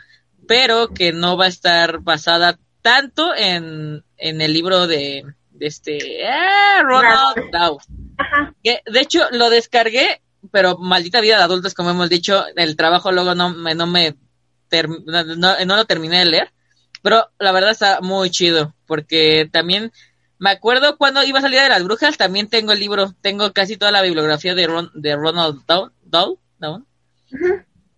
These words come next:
Speaker 1: Entonces, está, está muy chido también, o sea, creo que tiene como más de treinta años el libro, que fue como en el ochenta y tantos que se, que, que salió,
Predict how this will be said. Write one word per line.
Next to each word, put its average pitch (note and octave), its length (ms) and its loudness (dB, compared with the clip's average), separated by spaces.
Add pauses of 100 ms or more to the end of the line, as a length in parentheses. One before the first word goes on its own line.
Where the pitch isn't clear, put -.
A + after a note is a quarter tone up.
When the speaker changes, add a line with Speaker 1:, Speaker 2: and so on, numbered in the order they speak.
Speaker 1:
Entonces, F3 840 -2
está, E3+ 640 0
está F#3 260 -4
muy F#3 160 -4
chido G#3 320 -4
también, G3+ 580 -2 (180)
o F#3+ 100 -2
sea, F#3+ 280 -2 (520)
creo A#3 140 -4
que D#4 100 -8
tiene C#4+ 260 -8
como A#3 180 0
más G3 180 0
de C4 100 -8
treinta A#3+ 360 -2
años B3 320 -2
el E3+ 120 -2
libro, G#3+ 440 -4
que E3 80 -12
fue F#3+ 160 -10
como G#3+ 160 -10
en G#3 80 -2
el D#3+ 80 -2
ochenta D3+ 340 -2
y D3 60 -2
tantos F#3+ 340 -2
que E3 120 -8
se, D#3 280 -14
que, D3+ 180 -12
que D3+ 120 -6
salió, D#3 380 -2